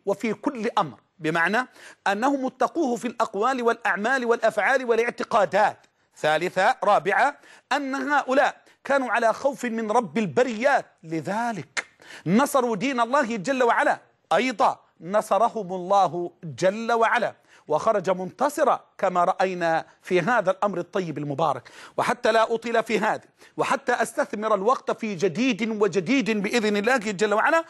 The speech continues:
أدخل على غلام، خرجت من بطل عظيم من الأصحاب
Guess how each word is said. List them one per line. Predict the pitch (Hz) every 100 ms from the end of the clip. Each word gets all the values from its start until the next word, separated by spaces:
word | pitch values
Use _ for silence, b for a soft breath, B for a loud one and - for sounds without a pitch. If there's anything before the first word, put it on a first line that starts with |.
| B B B -
أدخل | 208 - 202
على | 175 180
غلام، | 175 139 175 190 110 101 _ b b
خرجت | - 160 254 - 190 151 117 b b -
من | 151 208 160 123 -
بطل | 127 151 247 240 208 196
عظيم | 185 185 226 180 147 120 -
من | 175
الأصحاب | 208 214 - 190 202 -